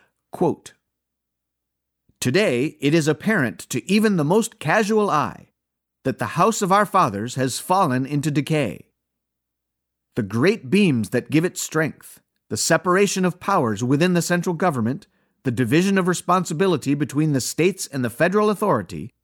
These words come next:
now tend to crumble under subtle and insidious attack.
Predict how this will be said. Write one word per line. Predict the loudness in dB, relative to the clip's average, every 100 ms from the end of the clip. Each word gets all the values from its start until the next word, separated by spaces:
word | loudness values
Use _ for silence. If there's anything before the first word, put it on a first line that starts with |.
| _ _ -2
now | 2 2 2 0
tend | 0 -2 0
to | -4
crumble | -2 0 0 -2 -4
under | -2 -2
subtle | -4 0 0 0 -2
and | -2 0
insidious | 0 0 0 2 0 0
attack. | -4 -6 -6 -12 _